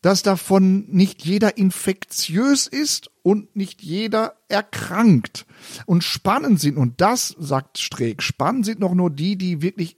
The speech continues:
andere infizieren und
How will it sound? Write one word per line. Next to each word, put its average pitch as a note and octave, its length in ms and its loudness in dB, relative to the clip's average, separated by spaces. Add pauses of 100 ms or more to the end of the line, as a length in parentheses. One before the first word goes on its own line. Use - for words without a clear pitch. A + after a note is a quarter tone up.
(140)
andere G3 380 0
infizieren D#3+ 1200 -2 (460)
und G3+ 260 -2